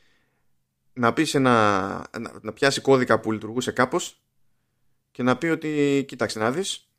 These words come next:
είχες μάθει, αγαπητέ κώδικα, να μοιράζεσαι σε τόσες μεριές, μπορείς να μοιραστείς και εδώ ακριβώς αυτές τις μεριές.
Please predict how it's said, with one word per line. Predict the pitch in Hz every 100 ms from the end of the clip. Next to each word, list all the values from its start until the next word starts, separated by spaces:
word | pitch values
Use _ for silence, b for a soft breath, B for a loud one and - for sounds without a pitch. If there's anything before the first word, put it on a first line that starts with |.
| _ _ _ _ _ _ _ _
είχες | 131 117 110
μάθει, | 123 120 107
αγαπητέ | 101 101 -
κώδικα, | 110 110 104 98 98
να | 98
μοιράζεσαι | 107 107 113 110 104
σε | 95
τόσες | 113 92
μεριές, | 87 107 175 - _ _ _ _ _ _ _ _ _ -
μπορείς | 123 151
να | 135
μοιραστείς | 117 110 -
και | -
εδώ | 117
ακριβώς | 165 170 113 120 139
αυτές | - 135
τις | 120
μεριές. | 104 92 -